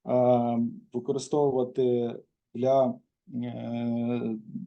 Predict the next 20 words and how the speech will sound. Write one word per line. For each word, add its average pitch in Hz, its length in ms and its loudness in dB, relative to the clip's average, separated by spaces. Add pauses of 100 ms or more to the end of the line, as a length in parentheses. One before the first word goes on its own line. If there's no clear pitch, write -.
(640)
до-, 147 280 -2 (840)
використовувати 139 640 2
для 127 300 2 (180)
знімання 139 680 2 (840)
об'єктів, 131 800 -2
е, 117 600 0 (380)
доповнених. 190 720 4 (320)
І 175 360 2
на-, 139 180 4
на-, 147 180 2
наступна 156 760 4
розробка 143 600 2
компанії 143 500 -2
C 147 160 -8
H 143 40 -4
C 185 260 -4
Navigation, 139 460 0
яку 139 180 -6
вони 139 140 0
про-, 139 280 -6